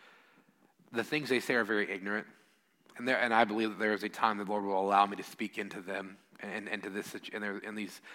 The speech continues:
beliefs and these situations. But I could get offended and be prideful and say some crazy stuff that will give them a bad taste of Jesus.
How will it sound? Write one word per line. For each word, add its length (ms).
beliefs 340
and 80
these 100
situations. 840
But 200
I 160
could 280
get 120
offended 480
and 100
be 100
prideful 640
and 220
say 260
some 160
crazy 220
stuff 460
that 140
will 160
give 180
them 120
a 60
bad 300
taste 400
of 100
Jesus. 420